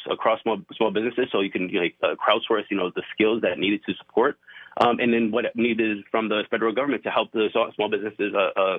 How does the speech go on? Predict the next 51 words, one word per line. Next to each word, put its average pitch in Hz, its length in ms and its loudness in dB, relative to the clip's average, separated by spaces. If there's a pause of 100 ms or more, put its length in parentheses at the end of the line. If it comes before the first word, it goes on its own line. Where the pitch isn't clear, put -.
(120)
thrive. 117 300 2 (460)
You 123 80 0
know, 123 140 2
a 104 60 0
big 147 260 -6
thing 110 200 -2
is, 117 260 -2
you 95 60 -4
know, 110 120 0
healthcare. - 560 -2
Healthcare, 120 560 0 (180)
small 113 140 0
businesses 131 400 -2
are, 101 400 0
want 95 460 0
to 131 80 -2
provide 107 320 0
the 92 60 -10
best 92 200 -2
for 101 100 -4
their 95 100 -2
employees, 117 380 -2 (440)
but, 113 180 2
you 104 80 -2
know, 101 100 4
healthcare 107 540 0
and 98 80 -2
the 95 80 -2
cost - 360 0
of 95 60 0
healthcare 80 480 -2 (140)
is 107 140 0 (180)
crushing 120 540 0
them. 62 180 -4 (160)
But, - 240 0 (300)
and 117 160 2
that 135 120 0
u-, 127 140 0 (180)
ultimately 120 420 -2
gets 107 180 -6
passed 104 240 2
down 104 260 0
to, 90 220 0 (260)
you 90 80 0
know, 87 140 2
the 95 80 0
employees, 101 440 0 (100)
to, 90 220 0 (220)
uh, 92 140 4
the, 85 200 0
the, 98 140 0